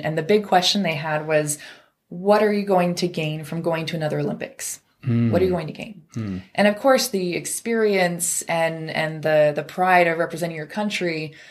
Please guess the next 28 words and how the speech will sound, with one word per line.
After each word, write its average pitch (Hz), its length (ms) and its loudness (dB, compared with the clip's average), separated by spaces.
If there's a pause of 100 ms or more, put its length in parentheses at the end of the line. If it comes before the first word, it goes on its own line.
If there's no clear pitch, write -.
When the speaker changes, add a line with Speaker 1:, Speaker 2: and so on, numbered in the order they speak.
(260)
Speaker 1:
but 175 320 2
looking 208 440 0
at 170 320 0
everything 202 320 2
that 185 120 2
it 170 120 -2
takes - 260 -6
to 165 80 -2
get 147 240 0
there. - 340 -8
I 170 140 2
Speaker 2:
Mm. - 80 -2
Speaker 1:
could 160 160 -2
spend 156 480 -2
hundreds 185 500 0
of 170 120 0
thousands 156 360 0
of 160 80 -4
dollars 151 440 0
on 151 140 -8
massage 170 540 2
and 151 200 -6
diet 175 520 2
and, 156 460 -6
and 151 160 -4
all 170 160 4
the 170 120 0
resources 160 840 -4